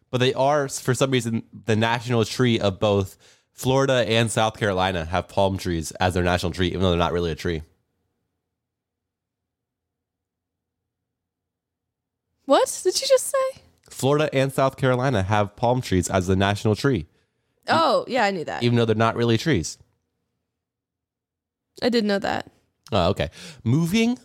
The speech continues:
Speaker 1: on. Katie, today is now Friday,
Speaker 2: Yeah?
Speaker 1: May twenty-seventh.
Speaker 2: Okay. Final day.
Speaker 1: And we didn't get a special request this time. Okay.
Speaker 2: Okay.
Speaker 1: Which sucks. Audience,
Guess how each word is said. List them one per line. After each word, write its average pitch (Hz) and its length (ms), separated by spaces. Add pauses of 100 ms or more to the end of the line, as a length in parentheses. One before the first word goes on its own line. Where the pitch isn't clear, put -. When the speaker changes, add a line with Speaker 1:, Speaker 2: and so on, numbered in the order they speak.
(260)
Speaker 1:
on. 95 640 (960)
Katie, 117 300
today 110 300
is 110 100
now 110 140
Friday, 107 480 (360)
Speaker 2:
Yeah? 220 300
Speaker 1:
May 95 160
twenty-seventh. 117 600
Speaker 2:
Okay. 202 380 (160)
Final 226 320
day. 226 300 (360)
Speaker 1:
And 95 380
we 104 160
didn't 151 220
get 139 120
a - 40
special 120 340
request - 340
this - 140
time. - 300 (220)
Okay. 294 120
Speaker 2:
Okay. 214 280 (380)
Speaker 1:
Which - 340
sucks. - 480 (220)
Audience, 147 560